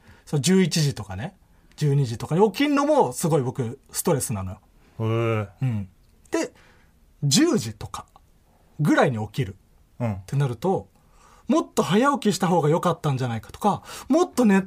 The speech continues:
Speaker 1: 寝たら良かったんじゃないかと思っちゃうから、何時に起きても嫌なの。
Speaker 2: へえ。
Speaker 1: 午前中。嫌いです。
Speaker 2: へえ。
Speaker 1: 三位。うん。
Speaker 2: 次は、じゃあ第二位。
Speaker 1: 第二位は、これはでも、
Speaker 2: うん。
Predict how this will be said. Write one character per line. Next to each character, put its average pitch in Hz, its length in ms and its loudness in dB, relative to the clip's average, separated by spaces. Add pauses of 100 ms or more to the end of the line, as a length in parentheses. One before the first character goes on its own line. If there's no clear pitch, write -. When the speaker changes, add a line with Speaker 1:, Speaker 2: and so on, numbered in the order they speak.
Speaker 1:
寝 196 160 4
た 226 140 2
ら 214 60 2
良 175 120 2
か 185 120 0
っ - 80 -6
た 156 120 0
ん 135 60 0
じ 131 60 -4
ゃ - 20 -4
な 120 100 -4
い 113 60 -8
か 120 120 -12
と - 120 -6
思 135 140 -2
っ - 60 -4
ち - 120 -6
ゃ - 20 -6
う 113 60 -8
か - 80 -8
ら、 127 180 -4
何 330 400 4
時 185 160 2
に 151 200 2
起 - 80 -12
き - 20 -8
て 151 80 -2
も 110 280 -6 (360)
嫌 170 240 2
な 110 140 -6 (480)
の。 123 60 0
Speaker 2:
へ 127 40 2
え。 139 280 6
Speaker 1:
午 139 320 4
前 131 80 0
中。 120 220 -4 (400)
嫌 123 180 -2
い 110 40 -4
で 107 80 -6
す。 - 220 -10
Speaker 2:
へ 98 40 -2
え。 90 240 -2
Speaker 1:
三 87 140 -2
位。 82 40 -4 (200)
う 120 40 -4
ん。 107 240 -6 (1200)
Speaker 2:
次 113 140 -4
は、 101 60 -2
じ 95 100 -2
ゃ - 20 -2
あ - 40 -4
第 139 260 2
二 117 240 2
位。 - 40 -2
Speaker 1:
第 156 220 2
二 175 260 2
位 175 60 2
は、 196 360 2
こ - 100 0
れ - 120 0
は 339 160 0
で 320 100 -2
も、 240 200 2
Speaker 2:
う 208 120 0
ん。 107 60 -10